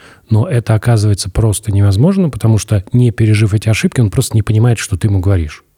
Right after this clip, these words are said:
Ну, это вот у детей это бывает совсем в, в, в таком, знаешь, комедийном ключе, в духе ты ему говоришь: "Не играйся чем-нибудь", когда он совсем маленький, э, "потому что разобьешь", а он тебе так абсолютно уверенно:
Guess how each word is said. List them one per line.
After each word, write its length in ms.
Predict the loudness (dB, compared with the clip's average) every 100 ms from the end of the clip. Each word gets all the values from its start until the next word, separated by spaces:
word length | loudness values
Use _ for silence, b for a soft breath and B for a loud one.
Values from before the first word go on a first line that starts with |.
| _ _ -2
Ну, 120 | 0
это 160 | 0 0
вот 160 | -2 -4 B B
у 80 | 0
детей 260 | 0 0
это 140 | 0 2
бывает 220 | 0 2
совсем 300 | -2 0 -2
в, 60 |
в, 240 | -4 -14 -4
в 280 | -2 -2 -8 _ _
таком, 260 | -6 -2 2
знаешь, 220 | 0 -2 B B B
комедийном 580 | -2 0 2 2 2 0
ключе, 380 | 0 0 2 0
в 80 | 0
духе 360 | -2 0 -4 B B B B
ты 120 | -4
ему 120 | 0 0
говоришь: 420 | 2 2 0 -4
"Не 240 | 0 2 2
играйся 400 | 2 0 -2 -6
чем-нибудь", 400 | -2 0 0 -2
когда 160 | -2
он 40 | 0
совсем 300 | -2 -2 0
маленький, 380 | 0 -2 -4 -4
э, 200 | -8 -10
"потому 320 | -4 0 0
что 180 | -2 -2
разобьешь", 560 | -2 0 0 0 -2 -4
а 80 | 0
он 120 | 0
тебе 140 | 0
так 220 | -4 -2 -4
абсолютно 720 | -4 -2 0 0 -2 0 0
уверенно: 580 | 2 2 0 -2 -8